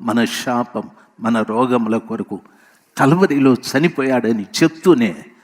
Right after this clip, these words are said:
నేను పాపం చేస్తున్నాను. కల్వరిలో చనిపోయాడని చెప్తూనే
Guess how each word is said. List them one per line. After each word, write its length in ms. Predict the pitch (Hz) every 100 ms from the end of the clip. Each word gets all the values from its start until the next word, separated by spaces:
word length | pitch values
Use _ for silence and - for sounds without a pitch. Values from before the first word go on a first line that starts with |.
| _ _ _ -
నేను 200 | 123 113
పాపం 480 | - 107 - 101 95
చేస్తున్నాను. 600 | 98 - 95 85 - - _ _ _ _ _ _ _ _
కల్వరిలో 560 | - 170 202 180 175 156
చనిపోయాడని 920 | 139 - 151 185 160 151 135 123 113 - 165
చెప్తూనే 560 | 165 - 180 135 87